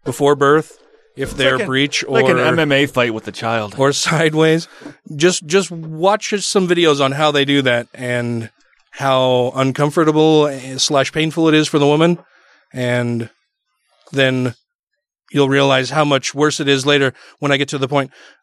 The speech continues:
Speaker 1: of Lydia. He, he would manipulate her and then use the ultrasound machine,
Speaker 2: Mm-hmm.
Speaker 1: and you could see her just slide right back into,
Speaker 2: Ah.
Speaker 1: s-, into being sideways.
Speaker 2: <laughs>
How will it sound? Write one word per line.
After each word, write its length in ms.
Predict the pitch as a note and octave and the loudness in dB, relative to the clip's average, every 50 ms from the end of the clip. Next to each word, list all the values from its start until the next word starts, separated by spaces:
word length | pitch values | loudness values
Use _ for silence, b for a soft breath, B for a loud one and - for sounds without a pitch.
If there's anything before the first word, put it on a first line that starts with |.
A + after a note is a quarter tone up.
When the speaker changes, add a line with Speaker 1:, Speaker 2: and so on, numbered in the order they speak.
| _ - | _ -4
Speaker 1:
of 260 | C#3+ C#3 C3 B2+ A#2+ | 0 0 0 0 -2
Lydia. 760 | B2 B2 C3 D#3+ F3+ F#3 E3 D#3 D3 C#3 C3+ C3+ C3+ B2+ - _ _ _ _ _ _ _ _ _ _ _ | -4 0 0 2 2 2 2 4 4 4 4 4 2 0 -2 _ _ _ _ _ _ _ _ _ _ _
He, 220 | - - D#3 E3+ F3 - | -14 -6 -4 -4 -2 0
he 140 | E3+ F#3 | 0 2
would 240 | F3+ D#3+ D3+ D3 C3+ | 4 4 4 4 2
manipulate 540 | C#3 C#3 D#3+ G#3+ B3+ - A3+ E3 D3 C3 B2+ | 0 2 2 2 2 2 2 2 2 2 2
her 200 | B2+ B2+ C#3 C#3+ C3+ _ - - - - _ _ _ _ _ _ _ _ _ _ - - | 2 0 0 -2 -4 _ -20 -20 -20 -20 _ _ _ _ _ _ _ _ _ _ -8 -4
and 100 | D#3+ D#3+ | -2 0
then 100 | D#3+ D#3+ | 2 2
use 140 | E3 D#3+ C#3+ C3+ | 2 0 0 2
the 60 | D#3 | 2
ultrasound 480 | D#3+ F3 E3+ - D#3 - D#3+ D3 C#3 C3+ | 2 2 2 0 -2 -2 0 0 0 0
machine, 500 | C3 A#2+ - C#3+ C3 B2 B2 B2+ C3 B2+ | -2 -2 -4 -4 -2 -2 -2 -2 -2 -4
Speaker 2:
Mm-hmm. 400 | - C#3+ C3+ B2 B2 B2+ B2 C3+ | -6 -6 -6 -4 -4 -4 -2 -2
Speaker 1:
and 140 | C#3 C#3+ C#3+ | 0 0 0
you 80 | C#3+ | -2
could 180 | C#3 - D3+ B2+ | -2 -4 -4 -2
see 280 | - - F#3+ F#3+ F3+ | -2 0 0 2 2
her 240 | E3 D#3 D#3+ D3+ D3 C#3 | 2 2 2 2 2 2
just 280 | C#3 C#3+ C#3 - - b b b b b b b b - | 0 -2 -2 -2 -6 b b b b b b b b -12
slide 760 | - - - - - - D#3+ D#3 D#3 D#3+ D#3 D#3 D#3 D#3 D3+ | -8 -6 -4 -4 -2 0 2 2 4 4 4 4 4 4 2
right 180 | D3+ D3 C#3+ C3+ | 2 0 2 2
back 220 | C#3 C3+ C3+ - | 0 0 0 0
into, 140 | D3 C#3 D3 | -2 0 0
Speaker 2:
Ah. 60 | D3 | 0
Speaker 1:
s-, 160 | C#3 B2+ - - - - | 0 -2 -6 -10 -10 -6
into 180 | C#3+ C#3 C#3 | -4 -2 0
being 220 | C3 C3+ C3 B2+ B2+ | 0 2 0 0 -2
sideways. 540 | A#2 C3 B2 A#2+ A#2 A#2 A2+ A2 A2+ - - | -2 -4 -4 -2 -4 -4 -6 -8 -8 -12 -14
Speaker 2:
<laughs> 60 | - | -14